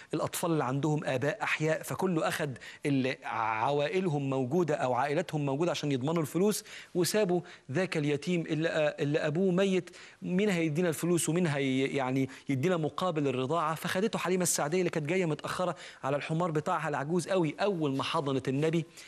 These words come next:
الثدي اللي ما كانش فيه لبن، وابنها، ابنها نفسه بقى كان بيعيط وما بينامش من الجوع، والحمار اللي كان مش قادر يمشي ووصل متأخر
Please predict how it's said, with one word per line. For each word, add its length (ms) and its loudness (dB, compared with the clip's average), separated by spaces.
الثدي 760 0
اللي 160 2
ما 80 2
كانش 280 -2
فيه 160 0
لبن، 320 2
وابنها، 640 2
ابنها 320 0
نفسه 300 -2
بقى 260 0
كان 180 0
بيعيط 500 0
وما 120 0
بينامش 380 -2
من 100 0
الجوع، 440 -2
والحمار 640 0
اللي 340 0
كان 500 0
مش 180 -2
قادر 240 0
يمشي 280 0
ووصل 320 0
متأخر 460 -2